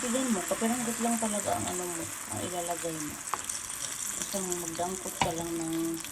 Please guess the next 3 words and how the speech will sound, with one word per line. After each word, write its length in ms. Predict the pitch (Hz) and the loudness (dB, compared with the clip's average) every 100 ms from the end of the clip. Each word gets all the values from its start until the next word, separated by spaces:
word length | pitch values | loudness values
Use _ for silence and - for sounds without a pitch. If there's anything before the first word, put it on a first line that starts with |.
| - - - - - - - - - - - 170 | -8 -10 -10 -6 -6 -6 -8 -8 -10 -10 -4 -2
ng 120 | 165 165 165 165 - - - - - - - - | -2 -2 -2 -4 -6 -12 -12 -12 -10 -8 -6 -6
ganito. 400 | 180 175 170 165 165 - - - - | -4 -6 -6 -8 -8 -8 -12 -14 -10
Ganyan 320 | 190 190 190 | -8 -4 -4